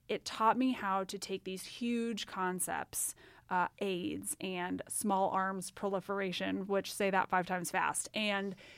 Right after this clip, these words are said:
you know, uh, women's role in, in Afghanistan and all the mess that's, that was, was happening over there and still is. I mean, how to take those huge concepts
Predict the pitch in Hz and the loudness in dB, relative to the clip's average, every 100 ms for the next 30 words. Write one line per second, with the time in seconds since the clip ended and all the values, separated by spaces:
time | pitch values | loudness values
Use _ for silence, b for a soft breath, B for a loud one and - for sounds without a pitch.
0 | B - 202 190 185 185 - - 175 147 | B -4 0 2 2 2 0 -2 0 0
1 | - - - 196 214 214 208 202 196 185 | -2 -6 -10 -4 -2 0 0 -2 -2 0
2 | 196 196 190 185 - - 185 170 175 - | 2 2 0 -2 -6 -6 -6 -4 -8 -8
3 | 190 190 196 - 180 170 170 - 196 208 | -6 -4 -2 -2 -2 -2 -4 -2 2 4
4 | 196 180 190 196 - - 180 151 - - | 4 2 0 0 -2 -2 -2 -4 -4 -2
5 | 175 - 190 208 190 - - 208 240 262 | -4 -4 -4 -2 -2 -4 -6 6 8 8
6 | 262 262 262 247 233 233 233 220 220 - | 8 4 4 2 2 0 0 -2 -2 -2
7 | 214 - 240 220 185 185 B B B B | -2 0 2 4 2 -4 B B B B
8 | 226 214 - _ _ _ - - 233 277 | -2 -2 -4 _ _ _ -10 0 4 4
9 | 269 - 226 - 196 196 196 - - 240 | 2 -2 -2 -4 -4 -2 -2 -6 -8 -4
10 | 247 226 - 196 190 185 - | -2 -4 -6 -6 -2 -4 -4